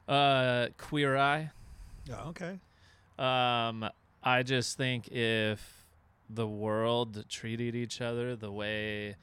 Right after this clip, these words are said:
Speaker 1: the Fab Five treats people, the world would be a better place. But, uh, throughout the show, I mean, it's one of those shows that we watch together as a family. Um, and I am a sucker for crying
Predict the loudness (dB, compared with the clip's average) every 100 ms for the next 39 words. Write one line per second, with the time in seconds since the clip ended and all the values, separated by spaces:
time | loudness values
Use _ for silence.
0 | -20 -20 -20 -20 -20 -20 -8 -8 -2 0
1 | 0 -2 -4 -2 0 -2 -4 -4 -4 -4
2 | -2 -2 0 0 0 0 0 0 -2 -2
3 | 0 2 2 2 -2 -2 -2 -4 -10 -10
4 | -10 -14 -18 -6 0 0 0 0 4 2
5 | 2 6 6 6 2 4 4 4 -2 -8
6 | -20 -20 -4 0 2 2 4 4 4 6
7 | 6 4 2 4 4 2 0 0 2 0
8 | 0 -2 -2 -2 -4 -6 -16 -12 -6 -4
9 | -4 -6 -8 -10 -14 -16 -20 _ _ _
10 | _ _ -20 -6 -2 -2 -2 -6 -12 -4
11 | 0 0 0 0 0 -2 -2 -4 -4 -6
12 | -4 -2 -2 -4 -8